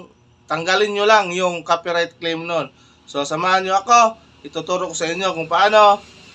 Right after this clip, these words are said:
Tara. Punta tayo sa Facebook. Pindutin yung Facebook. Oh. Ayan na, lumabas. Oh. Dito tayo sa home.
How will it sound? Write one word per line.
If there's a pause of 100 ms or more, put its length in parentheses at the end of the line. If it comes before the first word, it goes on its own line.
(340)
Tara. (960)
Punta
tayo
sa
Facebook. (1400)
Pindutin
yung
Facebook. (560)
Oh. (720)
Ayan
na,
lumabas. (640)
Oh. (560)
Dito
tayo
sa
home.